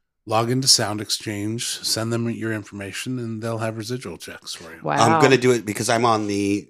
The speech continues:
Speaker 3: Streisand album from Timeless.
Speaker 2: Oh my gosh. You could have a small Prius waiting for you. By that, I mean a toy.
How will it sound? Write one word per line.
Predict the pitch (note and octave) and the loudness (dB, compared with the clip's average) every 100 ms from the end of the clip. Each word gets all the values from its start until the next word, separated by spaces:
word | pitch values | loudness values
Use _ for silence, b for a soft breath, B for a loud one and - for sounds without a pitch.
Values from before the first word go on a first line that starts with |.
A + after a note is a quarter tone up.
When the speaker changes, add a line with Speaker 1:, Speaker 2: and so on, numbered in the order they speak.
| - | -14
Speaker 3:
Streisand | - A#2+ C#3+ D3+ B2 A2+ G#2+ - - | -4 0 2 4 4 4 0 -4 0
album | G2 F#2+ F2+ F#2 G#2 B2+ - _ _ _ _ - | 2 2 0 0 -2 -4 -12 _ _ _ _ -2
from | G2+ G2 | 0 2
Timeless. | C3 E3 C#3+ D2+ E2 - D#3 - - _ _ _ - | 6 6 6 2 -6 -6 -8 -10 -16 _ _ _ 4
Speaker 2:
Oh | |
my | G3 | 6
gosh. | F3+ E3 D#3+ - - _ _ _ _ _ | 8 8 6 2 -4 _ _ _ _ _
You | E3 G3 | 4 6
could | F#3+ | 8
have | F3+ | 6
a | F#3 | 6
small | F#3+ E3 | 6 4
Prius | D#3+ G3 F#3 - | 4 4 4 2
waiting | C#3 D3 | 0 -2
for | C#3 D3+ | -2 -4
you. | D#3 D#3+ _ _ _ _ B B - | -4 -6 _ _ _ _ B B 4
By | D#4+ A3 | 8 10
that, | G#3+ A3+ A#3+ - - | 10 10 8 8 6
I | A#3 B3+ | 8 10
mean | A3 G3+ | 10 10
a | |
toy. | G3+ - D3+ D#3 | 8 6 6 8